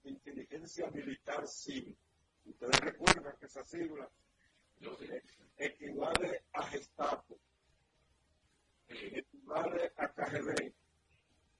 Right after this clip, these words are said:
Speaker 1: O sea, de gente que actúa a cielo abierto, sin control, a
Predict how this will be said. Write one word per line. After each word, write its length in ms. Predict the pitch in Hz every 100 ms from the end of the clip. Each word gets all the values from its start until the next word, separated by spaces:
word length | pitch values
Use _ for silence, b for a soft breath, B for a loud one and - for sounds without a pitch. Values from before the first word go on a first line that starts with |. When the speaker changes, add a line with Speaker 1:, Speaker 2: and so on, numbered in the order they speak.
| -
Speaker 1:
O 100 | 135
sea, 240 | 160 175
de 180 | 180 165
gente 460 | 151 202 214 196 180
que 180 | 170
actúa 580 | 156 - 175 - 175 - - _ _ -
a 140 | -
cielo 400 | - - - - -
abierto, 560 | - - - 170 - 160
sin 260 | - - -
control, 800 | 147 135 - - 143 - - - - _ _ _ _ _ _
a 100 | -